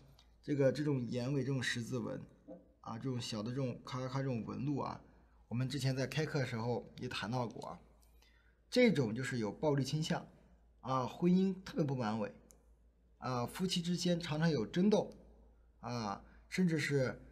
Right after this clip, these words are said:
如果是交叉的纹路很多，离婚诉讼的可能性也很大，明白吧？那如何才算是一对吉眼呢？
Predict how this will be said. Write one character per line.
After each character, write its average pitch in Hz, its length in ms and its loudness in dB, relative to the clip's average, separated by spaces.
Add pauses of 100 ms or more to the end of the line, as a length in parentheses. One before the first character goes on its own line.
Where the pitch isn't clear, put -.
(140)
如 170 160 2
果 170 100 6
是 160 100 6
交 240 400 12
叉 226 320 8
的 185 120 8
纹 135 120 4
路 143 120 6
很 107 200 -2
多， 160 300 4 (1120)
离 151 280 -2
婚 226 240 4
诉 220 320 4
讼 175 300 8
的 123 140 -6
可 - 100 -12 (160)
能 98 100 -4
性 104 220 -6 (380)
也 101 100 -6
很 104 160 -4
大， - 180 -8 (1800)
明 98 100 -2
白 101 140 2
吧？ 82 180 -2 (1700)
那 240 160 12
如 202 400 10
何 160 340 8
才 123 300 0
算 170 320 6
是 - 120 0
一 131 140 0
对 180 220 6
吉 139 560 4
眼 110 260 8
呢？ 95 220 -2